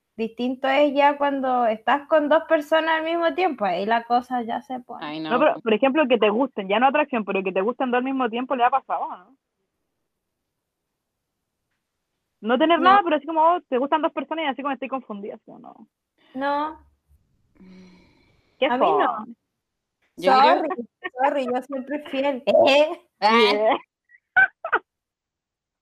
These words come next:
Speaker 3: Yes.
Speaker 2: Eh, sí.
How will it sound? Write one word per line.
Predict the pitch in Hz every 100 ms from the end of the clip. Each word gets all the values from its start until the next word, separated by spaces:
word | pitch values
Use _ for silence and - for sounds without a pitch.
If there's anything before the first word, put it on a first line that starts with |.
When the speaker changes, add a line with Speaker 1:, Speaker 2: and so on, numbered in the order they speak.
| _ _ _ _
Speaker 3:
Yes. | 208 226 269 - _ _ _ _ _ _ _ _ _
Speaker 2:
Eh, | - 180 180
sí. | 180 180